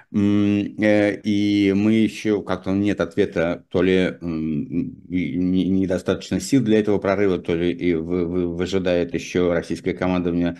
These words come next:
ка-, у них какой-то другой тайминг. Но, в общем, пока для, для меня это остаётся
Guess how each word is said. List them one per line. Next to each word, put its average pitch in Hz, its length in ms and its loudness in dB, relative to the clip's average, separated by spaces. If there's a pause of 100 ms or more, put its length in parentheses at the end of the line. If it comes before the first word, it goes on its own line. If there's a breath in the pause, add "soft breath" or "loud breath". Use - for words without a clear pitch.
(140)
ка-, 92 160 0
у 92 60 0
них 90 120 -2
какой-то 87 360 0
другой 92 300 0
тайминг. 139 500 2 (120 loud breath)
Но, 101 80 0
в - 20 2
общем, 101 200 -4
пока 104 240 0
для, 90 260 4
для 90 180 0
меня 98 500 0
это 82 200 -4
остаётся 82 580 -4